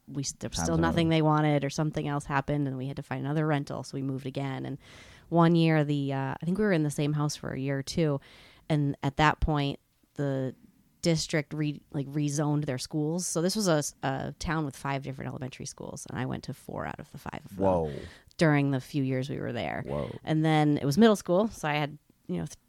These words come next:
Speaker 1: two, three years at the middle school. And then right before, uh, my freshman year of high school,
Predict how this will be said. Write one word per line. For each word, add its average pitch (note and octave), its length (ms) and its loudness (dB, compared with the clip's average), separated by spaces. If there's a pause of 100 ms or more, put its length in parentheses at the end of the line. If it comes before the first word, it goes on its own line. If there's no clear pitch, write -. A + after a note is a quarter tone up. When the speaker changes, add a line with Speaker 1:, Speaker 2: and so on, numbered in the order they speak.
Speaker 1:
two, - 100 -6
three F#3 220 -2
years E3 200 0
at - 80 -10
the D#3+ 60 -2
middle D#3+ 220 0
school. D3+ 260 2
And D3 80 4
then C#3+ 140 0
right D#3 360 0 (160)
before, C#3+ 760 -2
uh, C3+ 240 -4
my C#3 120 -2
freshman C#3 340 -6
year C3 100 -2
of C#3 40 -4
high C#3 120 -4
school, C3 460 -4